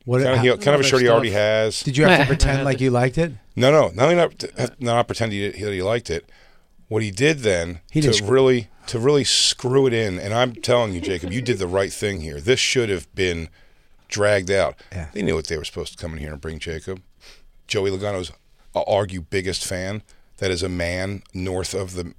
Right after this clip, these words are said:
Speaker 2: uh, Mason-Dixon.
Speaker 1: Yeah.
Speaker 2: Um, I will say, Jacob, he then read a beautifully typed, beautifully worded, the guy's a poet, uh, master of many talents,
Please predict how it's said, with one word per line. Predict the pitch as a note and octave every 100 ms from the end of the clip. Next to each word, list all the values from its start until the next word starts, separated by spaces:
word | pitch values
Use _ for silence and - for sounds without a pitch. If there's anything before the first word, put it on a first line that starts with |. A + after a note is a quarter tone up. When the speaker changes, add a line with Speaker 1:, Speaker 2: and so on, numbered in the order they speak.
| -
Speaker 2:
uh, | F#2+ E2+ E2+
Mason-Dixon. | F2+ F#2 G2 F2+ G2 - C3 -
Speaker 1:
Yeah. | - - - _ _ - - -
Speaker 2:
Um, | A2 G#2+ G#2 G2+ - _ - - -
I | A#2+
will | B2+ B2+
say, | - B2+ A#2 - - _ -
Jacob, | C#3+ C3 C3 - - _ -
he | - - C#3+
then | C#3 D3 C3
read | A#2+ C#3+ B2 F#2+ D#2+ - -
a | F#2+ G#2+
beautifully | F2 - D#2 F2+ D3+ C3+ - E2+
typed, | - F2 F2+ - - - _ _ _ _ F#2
beautifully | E2+ F2+ D#3 D3+ - F#2
worded, | E2 F#2+ G#2 D2
the | D2
guy's | G#2+ F3+ F#3
a | D2
poet, | - A#2+ D2+ - _ _ - G2+ - - _
uh, | G#2 F#2+ F#2 F2 F2 - F#2 -
master | A2+ B2 - A#2+
of | G2
many | A2
talents, | F#2+ A#2 A2 -